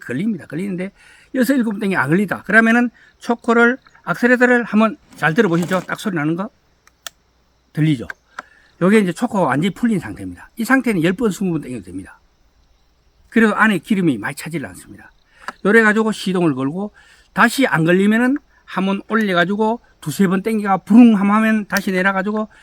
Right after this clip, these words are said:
여섯, 일곱 번 당기 안 걸리면 다시 초크를 풀고 열 번, 스무 번 당긴다. 이러면 무조건 걸리게 돼 있습니다. 안 걸릴 수가. 둥근 줄날인데 이걸로,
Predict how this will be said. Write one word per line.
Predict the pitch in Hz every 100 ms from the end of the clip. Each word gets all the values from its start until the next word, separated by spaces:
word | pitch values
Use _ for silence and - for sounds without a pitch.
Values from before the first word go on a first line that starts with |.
| _ -
여섯, | 156 214
일곱 | 226
번 | 220
당기 | 196 196
안 | 151 151
걸리면 | 190 220 208
다시 | 180 214 - 262 - - - -
초크를 | - 208 226 202
풀고 | - 262 262 277 285 _ _ _ _ -
열 | 160
번, | 165 165
스무 | 170 160
번 | 139
당긴다. | 127 92 - - _ _ _ _ _ _ _
이러면 | 226 254 240
무조건 | 147 269 349
걸리게 | 123 202 320
돼 | 139
있습니다. | 98 - 101 -
안 | -
걸릴 | 175 277
수가. | - - - _
둥근 | - 262 254 196
줄날인데 | 185 208 196 156 147
이걸로, | 143 180 269 254 202